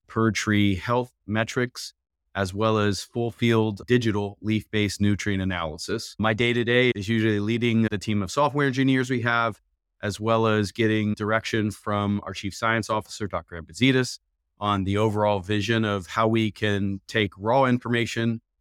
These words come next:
or raw data from various sensors, um, refine that into an actionable piece of information, and then hopefully translate that information into actionable instructions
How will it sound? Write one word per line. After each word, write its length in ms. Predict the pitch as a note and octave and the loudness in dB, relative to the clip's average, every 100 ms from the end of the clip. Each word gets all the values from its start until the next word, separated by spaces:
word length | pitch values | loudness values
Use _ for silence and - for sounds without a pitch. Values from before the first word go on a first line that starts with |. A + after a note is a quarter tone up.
| _ | _
or 80 | G2 | -6
raw 200 | A2+ B2+ | -2 0
data 400 | A#2+ A2+ A2+ A2 | 2 2 2 0
from 400 | - G#2 G2 F#2+ | -2 -2 0 0
various 560 | E2+ B2 B2 A2 G2 | 2 4 4 2 0
sensors, 680 | - G2+ F#2+ G2+ G2 F#2 - - _ _ _ _ | -2 -2 -2 -4 -6 -8 -12 -20 _ _ _ _
um, 240 | G2+ G2+ G2 | -4 -2 -2
refine 600 | G#2+ G#2 - C3 C#3 C3+ | -6 -8 -2 0 2 2
that 300 | A2 G2+ G2 - | 0 -2 -2 -4
into 500 | G#2+ G#2+ A2+ G#2+ G2+ | -4 -2 0 0 0
an 160 | F#2 F#2+ | -4 -4
actionable 540 | A2+ - A#2 G#2 G2 | -4 -4 -6 -6 -6
piece 300 | - A2 - | -4 -4 -2
of 80 | G2 | -4
information, 800 | G#2 - G2+ A2 G#2+ G2+ F#2+ F#2 _ _ _ | -4 -4 0 0 2 0 0 -2 _ _ _
and 120 | G#2 G#2+ | -2 0
then 160 | G#2 | 0
hopefully 500 | F#2+ D3 - A#2+ A2 | -2 -4 -2 0 0
translate 840 | G#2+ - A#2 A2+ A2 G#2+ A2+ B2+ - | 0 -2 0 2 0 -2 0 0 -2
that 160 | G#2 | -4
information 800 | G#2 G2+ - G#2 G#2 G2+ G2+ F#2+ - | -2 -4 -2 0 0 0 -2 -2 -4
into 460 | G#2+ G#2 - G2 | -4 -4 -4 -4
actionable 600 | F#2+ A2+ - A2 G2+ G2 G2 | 0 -2 -2 -6 -6 -4 -4
instructions 840 | F#2+ - G#2+ G2 - F#2+ F#2+ - | -4 -2 -2 -2 -2 -2 -2 -6